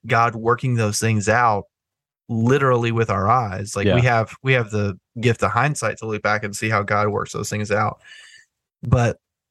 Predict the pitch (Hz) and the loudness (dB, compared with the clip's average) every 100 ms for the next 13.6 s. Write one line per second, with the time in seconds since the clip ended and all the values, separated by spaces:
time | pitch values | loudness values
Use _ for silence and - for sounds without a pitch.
0 | _ _ _ _ _ 156 139 117 127 139 | _ _ _ _ _ 2 4 4 4 2
1 | 107 120 120 110 - - 143 135 104 - | 0 2 2 0 -4 -2 0 2 2 2
2 | - 117 107 - _ - - - 156 196 | 0 0 0 -8 _ -12 -12 -2 2 2
3 | 269 - 208 226 - 95 120 113 - 123 | 0 -2 -2 -2 -4 -4 -4 -4 2 2
4 | 107 - 135 107 98 90 - - 101 95 | 2 2 0 0 -6 -6 -10 -6 0 2
5 | 87 90 _ _ _ _ _ _ - 143 | 2 -4 _ _ _ _ _ _ -2 0
6 | 127 - 170 - - 185 240 202 156 180 | 0 2 0 2 -2 0 0 0 0 2
7 | 113 104 98 147 220 104 92 104 107 113 | 0 0 0 2 0 -4 -6 -6 -2 -2
8 | 107 117 - 120 117 156 156 135 127 214 | 0 -2 0 0 0 0 -2 -4 -2 -4
9 | - 98 92 87 90 _ _ _ _ _ | -4 -2 0 -2 -4 _ _ _ _ _
10 | 156 170 147 147 208 - 190 180 208 185 | 0 0 2 2 2 2 2 4 2 0
11 | - - 240 233 156 147 156 143 233 202 | -2 0 0 2 2 2 2 2 0 0
12 | 139 - - 240 180 196 165 135 190 277 | -4 -4 -2 0 0 2 0 2 2 2
13 | 254 - 143 131 131 - | 0 -2 0 2 0 -2